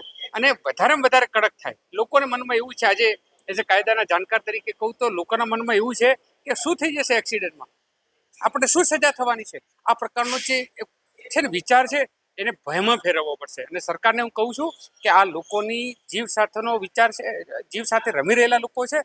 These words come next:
કડકમાં કડક કાર્યવાહી થવી જોઈએ, એમને જામીન પણ ન મળવા જોઈએ અને જરૂર લાગે તો એમના જે સંપત્તિ છે સીઝ કરીને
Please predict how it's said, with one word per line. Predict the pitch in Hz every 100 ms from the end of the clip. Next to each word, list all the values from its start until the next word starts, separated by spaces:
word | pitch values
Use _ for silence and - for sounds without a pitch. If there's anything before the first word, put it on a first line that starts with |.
| - _ _
કડકમાં | 208 226 247 247
કડક | 247 -
કાર્યવાહી | 247 247 254
થવી | 254 262
જોઈએ, | 262 302
એમને | - - - 185 -
જામીન | 151 170 226
પણ | 247 254
ન | 262
મળવા | 254 254 262
જોઈએ | 269 294
અને | - _ - 214 -
જરૂર | 202 277 294
લાગે | 277 262
તો | 262 240
એમના | 240 254
જે | - _ -
સંપત્તિ | 226 214 226 285 269 262
છે | 247 220
સીઝ | - - - 311 -
કરીને | - 240 185